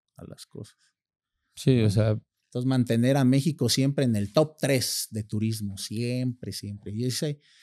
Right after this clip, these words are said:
Speaker 1: es como que yo digo, güey, yo, yo, este, a lo mejor no en gran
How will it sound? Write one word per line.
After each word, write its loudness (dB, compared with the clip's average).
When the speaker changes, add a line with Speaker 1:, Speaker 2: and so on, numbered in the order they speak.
Speaker 1:
es 0
como 2
que -2
yo 2
digo, -4
güey, -2
yo, -2
yo, -2
este, -10
a -6
lo 0
mejor 2
no 2
en 2
gran 0